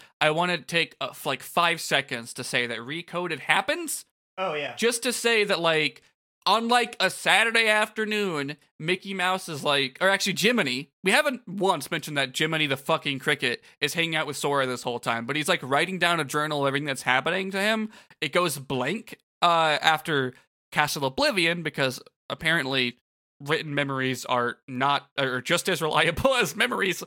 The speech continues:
Speaker 1: so they fucking
Speaker 2: Yeah.
Speaker 1: go away. Um, and he's really fucking mad about that. Uh, the journal only says, "Thank Naminé." S-, they're really caught up about who the fuck that is 'cause they don't remember.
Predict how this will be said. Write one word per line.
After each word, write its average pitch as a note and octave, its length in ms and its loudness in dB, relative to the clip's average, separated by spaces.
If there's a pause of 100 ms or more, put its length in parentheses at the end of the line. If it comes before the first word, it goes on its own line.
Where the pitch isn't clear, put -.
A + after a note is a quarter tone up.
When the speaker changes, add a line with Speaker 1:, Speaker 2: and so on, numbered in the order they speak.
(180)
Speaker 1:
so G#3 140 -2
they F#3 140 2
fucking F#3+ 320 0
Speaker 2:
Yeah. E3 60 -8
Speaker 1:
go G3 160 2
away. G#3 400 2 (360)
Um, E3 460 0 (180)
and F3+ 140 -2
he's G#3+ 220 0
really C4 240 4
fucking G3+ 380 0
mad D#3+ 200 4
about B2 320 -4
that. A2+ 240 0 (220)
Uh, E3+ 180 4
the E3+ 80 0
journal A#3 340 2
only F#3+ 260 2
says, F3+ 240 0
"Thank D3 240 0
Naminé." G3 640 2 (640)
S-, C#3+ 340 -10
they're D3 200 0
really C#3 320 -2 (160)
caught D#3 200 0
up D3+ 80 -2
about C#3+ 180 0
who C#3 100 -6
the B2 80 -6
fuck B2+ 240 0
that A#2 140 0
is D#3+ 180 0
'cause C3+ 120 -8
they B2+ 40 -6
don't B2 140 -8
remember. E3+ 400 -2